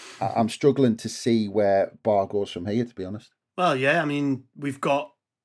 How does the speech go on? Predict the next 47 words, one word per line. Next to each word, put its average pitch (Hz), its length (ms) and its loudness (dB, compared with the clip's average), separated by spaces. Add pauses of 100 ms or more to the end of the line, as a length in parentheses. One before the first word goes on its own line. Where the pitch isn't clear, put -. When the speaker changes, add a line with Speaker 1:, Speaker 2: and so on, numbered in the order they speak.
(100)
Speaker 2:
one 156 340 0
more 156 260 0
game, 170 300 0
I 170 40 0
think, 175 340 -4
and 147 120 -4
then 135 200 0
Roberts 139 300 -4
will 143 80 -2
be 139 100 0
back. 156 360 -4
I - 60 -18
think 165 180 -10
the - 60 -14
Southampton 160 460 0
game 147 200 0
next 135 280 -2
week, 151 240 -6 (380)
he's 147 180 -14
definitely 151 400 -4
out 151 140 -4
of 151 60 -12
that 135 180 -6
one. 127 280 -8 (800)
But, 147 260 -4
you 156 80 -4
know, 143 80 -2
we 139 100 2
might 151 280 2
sign 151 340 2
somebody 147 380 0
before 143 420 -4
then 131 220 0
that 123 180 -6
can 131 180 -6
play 135 200 -4
in 127 100 0
the 123 100 -2
game, 135 340 0
and 120 280 -4
you 135 80 -8
might 135 180 -4
not 120 140 -14
see 127 160 -8
Bar 123 320 -6
playing 131 340 -2
that, 120 160 -8